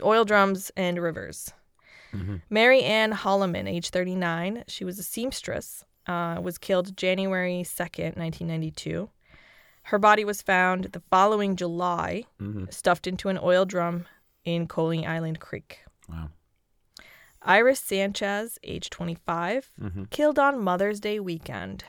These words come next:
Speaker 2: Wow.
Speaker 1: May tenth, nineteen ninety-two. Joel put her body under an old mattress in an illegal dump area located near the J F K International Airport.
Speaker 2: Wow.
Speaker 1: Anna Lopez, age thirty-three, and the mother of three children,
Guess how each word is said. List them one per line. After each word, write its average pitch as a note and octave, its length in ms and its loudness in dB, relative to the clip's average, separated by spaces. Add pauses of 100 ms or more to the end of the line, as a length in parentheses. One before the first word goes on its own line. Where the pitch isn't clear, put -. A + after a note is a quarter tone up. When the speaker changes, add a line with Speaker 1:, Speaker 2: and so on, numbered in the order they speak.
Speaker 2:
Wow. E2+ 580 -8
Speaker 1:
May F#3+ 220 0
tenth, F#3 380 -4
nineteen E3+ 300 -6
ninety-two. E3 640 -8 (360)
Joel A3 240 6
put A#3+ 240 -2
her C4 140 2
body G#3 420 2
under G3 240 0
an G#3 140 0
old A3 320 -2
mattress F3+ 760 -4 (140)
in F#3+ 120 2
an F#3 200 0
illegal A#3 440 -4
dump F#3+ 280 -2
area E3+ 340 0
located E3+ 420 -2
near E3+ 160 -2
the E3 100 -2
J E3 200 -4
F E3 140 -4
K E3 200 -6
International D#3+ 600 -6
Airport. - 500 -6 (400)
Speaker 2:
Wow. E2+ 240 -10 (1400)
Speaker 1:
Anna G3 160 8
Lopez, A3 760 4 (160)
age F3 360 -2
thirty-three, F#3 720 -4
and F#3 180 -4
the E3+ 60 0
mother F#3 340 4
of F3 100 -4
three A#3+ 320 -10
children, - 680 -8